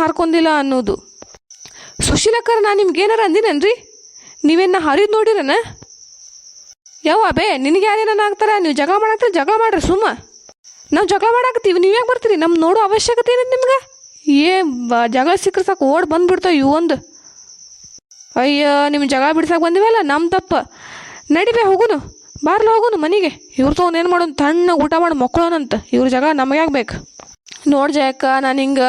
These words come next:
ಒಂದ್ ಸಲ ಅಲ್ಲ, ಎರಡ್ ಸಲ ಅಲ್ಲ, ನೂರು ಸಲ ವಾರ್ನಿಂಗ್ ಮಾಡೀನಿ, ಹರಿಬೇಡ, ಹರಿಬೇಡ ಅಂದ್ರೆ ನಿನ್ ಮಗನ್ ಕಳಿಸ್ತಿ, ಹರಿಸ್ತಿ, ನಿನ್ ಮಗನ್ ಕಳಿಸ್ತಿ, ಹರಿಸ್ತಿ. ಏನ?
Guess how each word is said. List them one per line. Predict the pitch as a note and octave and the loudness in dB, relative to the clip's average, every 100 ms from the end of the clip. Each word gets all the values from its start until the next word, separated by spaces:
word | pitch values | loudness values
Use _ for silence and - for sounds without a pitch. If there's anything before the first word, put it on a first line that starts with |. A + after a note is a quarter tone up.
| C4+ | 0
ಒಂದ್ | B3+ B3 C#4 | 0 -2 -2
ಸಲ | D4 C4 | 0 2
ಅಲ್ಲ, | B3 C4 A#3 | 2 0 0
ಎರಡ್ | A3+ | -2
ಸಲ | B3+ B3 | -2 0
ಅಲ್ಲ, | A#3 B3 | 0 0
ನೂರು | A#3+ C4 C4+ C#4 | 0 0 -2 -2
ಸಲ | C#4 C#4 | 0 0
ವಾರ್ನಿಂಗ್ | E4 A#3+ A#3+ C4 | 0 0 -2 -2
ಮಾಡೀನಿ, | A#3+ A#3 B3 | -2 -2 -2
ಹರಿಬೇಡ, | B3 D#4 D#4+ D#4+ | 0 0 0 0
ಹರಿಬೇಡ | D4+ D4 D4 | 0 0 0
ಅಂದ್ರೆ | D4 D#4 - - - - | 0 -2 -4 -12 -14 -4
ನಿನ್ | C#4+ C4 | -2 0
ಮಗನ್ | B3+ D#4+ F4+ | 0 0 0
ಕಳಿಸ್ತಿ, | G4+ G4+ - | 0 -2 -2
ಹರಿಸ್ತಿ, | B4 F#4 D#4 - A#3 | 0 0 -2 -4 -2
ನಿನ್ | B3 C#4+ | 2 2
ಮಗನ್ | C#4 E4+ F4+ | 2 0 0
ಕಳಿಸ್ತಿ, | G4+ G4+ - | 0 -2 -2
ಹರಿಸ್ತಿ. | G4+ D#4 D#4+ - A#3+ - - - - | 0 0 -2 -4 -6 -6 -14 -14 -4
ಏನ? | D4+ G4+ B4 | 0 2 2